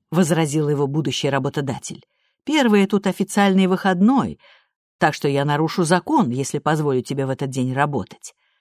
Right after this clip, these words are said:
«Разве что заплатите мне полуторную ставку»,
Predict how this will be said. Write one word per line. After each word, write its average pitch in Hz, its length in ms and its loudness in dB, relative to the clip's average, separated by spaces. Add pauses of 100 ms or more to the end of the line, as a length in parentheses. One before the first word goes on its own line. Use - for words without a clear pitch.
(680)
«Разве 311 440 4
что 277 200 2
заплатите 254 680 2
мне 277 180 2
полуторную 247 640 4
ставку», 165 640 0